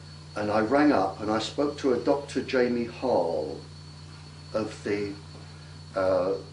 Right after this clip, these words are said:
biophysical laboratories. <clears throat> And He said, "We can't have you to do your research here."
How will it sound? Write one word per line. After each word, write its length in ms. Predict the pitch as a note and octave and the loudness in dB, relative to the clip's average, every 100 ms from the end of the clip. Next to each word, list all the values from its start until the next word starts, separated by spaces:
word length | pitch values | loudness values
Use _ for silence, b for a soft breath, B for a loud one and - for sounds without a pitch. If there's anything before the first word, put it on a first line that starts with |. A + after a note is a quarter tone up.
| - - - - - - - - - | -16 -16 -16 -16 -16 -16 -16 -12 0
biophysical 920 | A#2+ A#2+ G#2+ - B2 G#2 - E2 D#2 - - - - F#2 | 6 6 6 2 0 -2 -4 -8 -8 -10 -14 -16 -14 -10
laboratories. 920 | F#2+ G2 F#2 F#2 - G#2 A2 - - - - - - | -2 0 0 -2 -2 0 0 -2 -6 -10 -10 -8 -4
<clears throat> 140 | - - - - - - - - - B B B B B B B - - | -4 -6 -14 -16 -16 -16 -16 -16 -16 B B B B B B B -4 4
And 420 | A#2 A#2+ B2 A#2 - - - - - - - | 8 8 4 0 -8 -14 -16 -16 -16 -14 -6
He 80 | B2 | -2
said, 380 | - C3+ - A2+ | 6 6 6 0
"We 100 | A#2+ | -4
can't 400 | - D#3 C#3 C#3 | 0 4 6 4
have 240 | B2+ A#2 | 0 -2
you 280 | F#2+ F2+ F#2+ - - - - - - | -4 -4 -6 -8 -16 -16 -16 -14 -10
to 100 | G#2+ | -4
do 200 | A#2 G#2+ | 0 2
your 220 | G#2+ G2 | 4 2
research 540 | G2 - G2+ F2 - - | 0 -2 -2 -2 -4 -8
here." 280 | D#2+ C#2+ | -6 -8